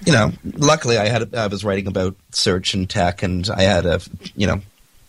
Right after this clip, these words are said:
well-educated background in it, so I could very quickly research and become an Insto expert and, and write a,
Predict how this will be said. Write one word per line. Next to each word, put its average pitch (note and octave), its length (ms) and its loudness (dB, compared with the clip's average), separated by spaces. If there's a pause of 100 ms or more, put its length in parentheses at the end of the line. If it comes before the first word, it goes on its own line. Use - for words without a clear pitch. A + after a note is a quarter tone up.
(120)
well-educated G#2 720 2
background G2+ 480 -2
in D#2 100 -6
it, G2+ 140 -6
so - 180 0
I A2+ 100 2
could F3+ 420 -2 (180)
very A2+ 340 4
quickly B2 400 -2
research F2+ 800 0 (380)
and A#2 180 4
become E3+ 380 2
an G2 140 2
Insto G#2 440 2
expert F2 420 -2
and, G2+ 120 -2
and G2 260 0
write G2 220 4
a, F2+ 280 4